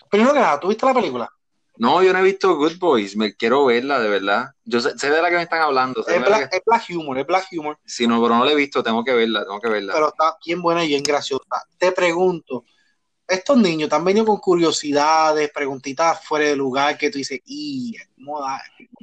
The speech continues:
Speaker 1: esto, esto a este?"
Speaker 2: Eh,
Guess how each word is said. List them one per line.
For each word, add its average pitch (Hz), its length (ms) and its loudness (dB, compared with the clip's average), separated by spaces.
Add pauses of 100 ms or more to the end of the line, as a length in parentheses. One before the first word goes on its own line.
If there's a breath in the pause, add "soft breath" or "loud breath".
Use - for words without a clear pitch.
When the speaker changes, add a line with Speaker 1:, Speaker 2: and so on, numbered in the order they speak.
(120)
Speaker 1:
esto, 131 360 -10
esto 131 320 -10
a 107 80 -10
este?" - 420 -20 (920 loud breath)
Speaker 2:
Eh, 117 540 2